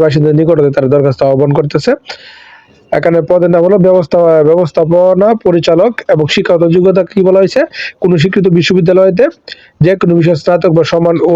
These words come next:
স্নাতকোত্তর ডিগ্রিধারী প্রার্থীদেরকে অগ্রাধিকার প্রদান করা হবে এবং শিক্ষা স্তরে সকল ক্ষেত্রে দ্বিতীয় বিভাগ থাকতে হবে এবং বয়স পঁচিশ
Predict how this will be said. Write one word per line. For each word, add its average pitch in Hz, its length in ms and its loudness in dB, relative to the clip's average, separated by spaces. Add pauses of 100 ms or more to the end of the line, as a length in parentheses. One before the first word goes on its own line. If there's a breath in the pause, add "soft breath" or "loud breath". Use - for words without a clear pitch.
স্নাতকোত্তর 175 560 0
ডিগ্রিধারী 170 320 2
প্রার্থীদেরকে 175 520 0
অগ্রাধিকার 165 400 0
প্রদান 160 220 2
করা 160 220 0
হবে 175 160 0 (680 loud breath)
এবং 175 120 0
শিক্ষা 214 380 -2
স্তরে 190 240 0 (340)
সকল 208 460 -2
ক্ষেত্রে 185 260 -2
দ্বিতীয় 175 280 0
বিভাগ 175 220 2
থাকতে 151 280 -4
হবে 139 140 2
এবং 147 220 0
বয়স 165 320 2 (200)
পঁচিশ 180 380 -2